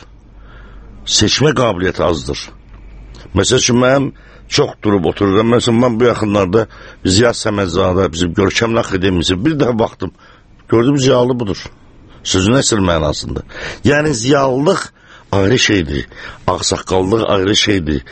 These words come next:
Bunlar ayrı şeylərdir. Təbii ki, sizin bir saata sığışan vaxt deyil. Amma mənə arzulayardım ki, bizim ziyalılarımız xalqı öz ardınca düzgün istiqamətdə apara bilsin.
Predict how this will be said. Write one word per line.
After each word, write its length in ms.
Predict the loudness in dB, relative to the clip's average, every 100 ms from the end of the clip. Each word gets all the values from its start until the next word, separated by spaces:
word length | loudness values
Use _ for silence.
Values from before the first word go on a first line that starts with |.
| -18 -2
Bunlar 120 | 0
ayrı 300 | 4 4 4
şeylərdir. 600 | 2 0 2 2 2 0 0 -16 -8
Təbii 280 | -4 0 0
ki, 140 | 0
sizin 280 | 0 0 0
bir 100 | 0
saata 340 | 0 0 0 -2
sığışan 600 | -2 -2 -2 0 0 -2 -10 -12 -4
vaxt 300 | -2 -2 -2
deyil. 160 | 0 2
Amma 180 | 2
mənə 240 | 2 2 2 0
arzulayardım 680 | 0 2 2 2 0 -2 -2
ki, 280 | -2 -4 -4 -20 -20 -20 -16 -14 -14 -16 -18 -12 -4
bizim 340 | 0 2 2
ziyalılarımız 1000 | 2 2 2 0 0 0 2 2 0 -2 -8 -20 -20 -6
xalqı 400 | -2 0 0 0 2
öz 240 | 2 0 -8 -16 -4
ardınca 720 | -2 -2 0 2 2 2 -2 -6 -20 -20 -18 -6
düzgün 520 | 0 2 2 2 0 0
istiqamətdə 800 | -2 -2 -2 -2 0 -4 -4 -6
apara 320 | -2 0 0
bilsin. 380 | 0 0 -2